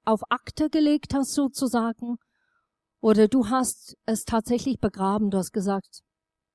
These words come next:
es wird nie zustande kommen. Ich habe Jahre dafür,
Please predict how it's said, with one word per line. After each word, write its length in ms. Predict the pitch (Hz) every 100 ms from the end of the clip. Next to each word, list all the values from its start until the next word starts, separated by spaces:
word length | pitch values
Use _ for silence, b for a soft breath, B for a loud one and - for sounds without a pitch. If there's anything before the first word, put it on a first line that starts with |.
| _
es 220 | 208 -
wird 160 | 226 208
nie 320 | 220 240 254
zustande 520 | - 233 - 208 208
kommen. 380 | 202 185 180 220 _ _ _ _
Ich 120 | -
habe 200 | 214 214
Jahre 720 | 220 214 247 269 285 277 254
dafür, 580 | 247 240 - 220 185 175